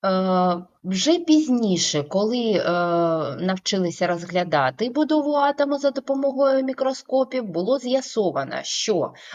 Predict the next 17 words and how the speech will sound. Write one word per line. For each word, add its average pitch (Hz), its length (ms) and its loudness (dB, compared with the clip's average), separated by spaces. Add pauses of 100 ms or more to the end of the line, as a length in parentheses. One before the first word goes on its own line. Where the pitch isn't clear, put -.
розмір 202 760 0 (220)
ядра 214 680 0 (1400)
близько 220 540 2
десяти 190 480 0
в 330 40 2
мінус 269 320 0
п'ятнадцятій 143 840 -4
метрі, 131 400 -6
хоча 180 580 0
розмір 156 560 -2
самого 147 560 -2
атома 285 640 -2 (120)
десять 165 720 -4
в - 40 -8
мінус 185 600 -4
десятій 147 800 -8
метрі. 120 500 -12